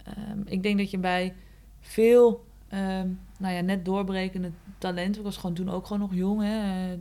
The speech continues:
één, tweeëntwintig. Dat je ziet dat, dat, dat er ergens dan even een, een, een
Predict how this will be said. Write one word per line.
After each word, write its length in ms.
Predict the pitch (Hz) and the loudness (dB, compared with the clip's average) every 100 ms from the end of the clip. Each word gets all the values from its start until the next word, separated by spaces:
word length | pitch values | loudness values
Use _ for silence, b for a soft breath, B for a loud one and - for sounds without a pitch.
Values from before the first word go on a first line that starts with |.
| 190 | -4
één, 200 | 190 185 | -2 -2
tweeëntwintig. 720 | 190 190 185 190 196 233 - B B B B B - | 0 -2 0 0 0 -2 -8 B B B B B -10
Dat 200 | 190 202 | -2 -2
je 80 | 202 | 0
ziet 240 | 175 240 | 0 2
dat, 300 | 233 208 208 - - - - | 2 0 0 -16 -20 -20 -6
dat, 200 | 98 - - - - - - - - - - - | -6 -6 -12 -20 -20 -20 -20 -20 -20 -20 -20 -8
dat 220 | - 220 | 4 4
er 80 | 226 | 6
ergens 280 | 214 254 233 | 6 6 6
dan 160 | 220 220 | 2 4
even 340 | 254 302 262 | 2 2 0
een, 280 | 240 226 - | -2 -2 -2
een, 180 | 208 214 | 0 2
een 240 | 208 202 | 2 0